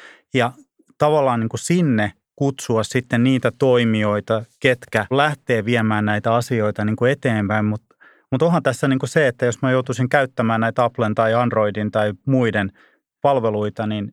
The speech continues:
siinä tulee aina niinku se, että hei, mihin se data lähtee sieltä. Eli tästä tavallaan niinku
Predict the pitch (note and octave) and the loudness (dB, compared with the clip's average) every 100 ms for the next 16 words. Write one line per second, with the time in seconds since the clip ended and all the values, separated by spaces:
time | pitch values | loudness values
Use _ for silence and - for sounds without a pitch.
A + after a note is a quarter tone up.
0 | - - A#2 A2 C#3 B2 A2+ C3 A#2 G#2 | -8 -4 -2 -2 0 2 2 2 2 0
1 | G2 G#2+ - A2 G2 C3+ G#2+ - - D3 | -2 -4 -4 -4 -2 -2 -2 -4 0 0
2 | D3+ A#2+ A#2 A#2 A2 G#2 G#2 - G#2+ B2 | 2 0 0 0 0 0 -2 -6 -14 -14
3 | - C#3+ D3 _ _ _ _ _ _ _ | -12 -14 -14 _ _ _ _ _ _ _
4 | A#2+ A#2 C3 B2+ _ C#3+ D3+ D3 B2+ B2 | -2 0 0 -2 _ 0 2 0 -2 -2
5 | B2 | -2